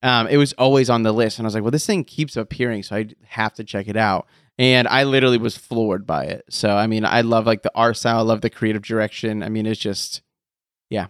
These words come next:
I don't wanna say too much for people who haven't seen it, but you, a hun-, it is, like, the best commitment because, again, it's not long, and it's something that you will love and probably wanna rewatch.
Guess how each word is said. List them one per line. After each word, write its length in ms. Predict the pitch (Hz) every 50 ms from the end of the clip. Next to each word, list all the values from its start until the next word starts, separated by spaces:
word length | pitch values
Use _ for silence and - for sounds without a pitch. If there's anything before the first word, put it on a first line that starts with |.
| _ -
I 100 | 123 131
don't 100 | 139 135
wanna 160 | 135 131 120
say 180 | - - 123 110
too 140 | - - 117
much 120 | 117 113 -
for 140 | - 110
people 240 | - 120 107 120 110
who 100 | 107 110 117
haven't 220 | 117 113 123 120
seen 220 | - - 143 147
it, 120 | 165 160 135
but 120 | 123 110 110
you, 220 | 113 113 110 110 - _ _ _
a 60 | 123
hun-, 220 | 117 120 123 127 - - - - -
it 100 | 147 160
is, 180 | 175 185 170 175
like, 200 | 196 196 180 156
the 100 | 190 180
best 460 | 143 110 - 135 123 127 127 - -
commitment 440 | - 131 113 117 117 85 95 104 92
because, 300 | 113 110 - 127 117 110
again, 300 | 117 113 120 117 107 98
it's 180 | 98 107 - -
not 360 | 117 110 113 117 127 120 101
long, 440 | 123 123 123 117 104 101 101 101 - _ _ _ _ _ 123
and 160 | 123 120 120
it's 440 | 117 113 104 - - - - 135 -
something 220 | 147 139 139 131
that 140 | 123 123 117
you 260 | 131 123 123 117 123 _ _ 139
will 280 | 131 123 120 120 110 117 -
love 400 | 123 139 160 165 127 117 113 123
and 100 | 127 117
probably 280 | - 127 123 127 120
wanna 260 | 113 113 110 107 104
rewatch. 640 | 104 110 110 107 101 104 98 87 90 - - - -